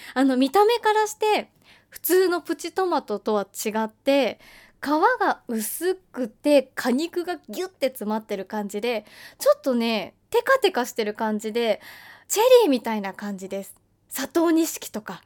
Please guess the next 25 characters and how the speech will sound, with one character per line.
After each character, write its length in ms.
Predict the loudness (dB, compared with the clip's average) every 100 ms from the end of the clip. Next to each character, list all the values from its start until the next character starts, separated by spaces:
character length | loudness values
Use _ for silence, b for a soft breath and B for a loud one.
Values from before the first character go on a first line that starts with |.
| B B B
あ 60 |
あ 120 | 0
い 40 | 0
っ 40 |
た 180 | 0 -4
感 220 | -2 -4
じ 140 | -4 -6
の 140 | -4
見 180 | -4 -4
た 160 | -4
目 220 | -4 -4 -2
で、 260 | 0 -2 B B B
ま 240 | -2 0
あ、 40 | -4
ま 160 | -6
た 120 | -4 -4
食 180 | 0
べ 140 | 2 2
た 120 | 0
ら 120 | -6
び 160 | -4 -8
っ 80 | -8
く 160 | -4 0
り 160 | 2 2
で、 260 | -2 -2